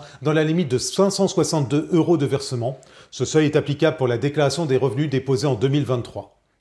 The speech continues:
Au-delà de ce seuil, le don ouvre droit à la réduction d'impôt de soixante-six pour cent des sommes versées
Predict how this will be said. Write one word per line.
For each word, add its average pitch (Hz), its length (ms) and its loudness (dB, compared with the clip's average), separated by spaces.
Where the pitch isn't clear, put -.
Au-delà 175 380 4
de 151 140 -2
ce 156 120 -2
seuil, 165 360 2
le 143 160 0
don 175 240 0
ouvre 135 200 -2
droit 151 220 2
à 143 80 2
la 120 140 0
réduction 160 420 -2
d'impôt 156 260 0
de 156 80 -4
soixante-six 180 460 0
pour 156 200 -4
cent 180 180 -2
des 127 100 4
sommes 175 240 -2
versées 147 500 -2